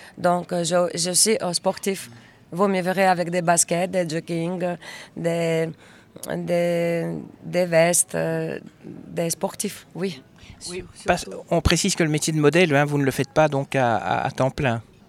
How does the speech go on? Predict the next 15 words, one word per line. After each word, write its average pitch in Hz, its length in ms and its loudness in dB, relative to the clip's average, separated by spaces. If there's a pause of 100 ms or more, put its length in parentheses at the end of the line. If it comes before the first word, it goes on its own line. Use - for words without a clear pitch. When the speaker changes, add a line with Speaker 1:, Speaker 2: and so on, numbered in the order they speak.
Speaker 1:
Bah 196 220 4
non, 185 200 0 (220)
non. 185 280 0 (180)
Speaker 2:
Qu'est-ce - 240 2
que 349 100 2
vous 254 280 0
aimez 175 180 2
bien 196 180 0
manger ? 160 280 2
Imaginons 214 380 4
que - 60 -4
vous 233 80 4
faites - 280 0
une 180 100 4
pause 156 480 2